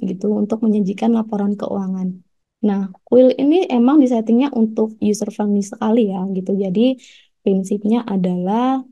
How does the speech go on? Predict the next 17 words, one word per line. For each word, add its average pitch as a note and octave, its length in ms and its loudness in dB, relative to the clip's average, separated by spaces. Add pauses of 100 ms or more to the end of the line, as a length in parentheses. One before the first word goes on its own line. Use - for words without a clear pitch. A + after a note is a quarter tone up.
(400)
Quill G3 240 0
ini A3 400 4
mudah G#3 160 4
dipelajarin G3+ 880 2
dan F#3+ 160 2
juga G3 560 0
diterapkan G#3 800 -2 (240)
tanpa A3 320 0
perlu A3+ 240 4
berlama-lama F#3+ 800 -2 (240)
menggelar G3 400 0
aneka G3 320 -4
pelatihan F#3+ 560 -6
ya. F3+ 160 0
Jadi G#3 320 0 (400)
gampang G#3+ 400 4
banget F#3+ 400 0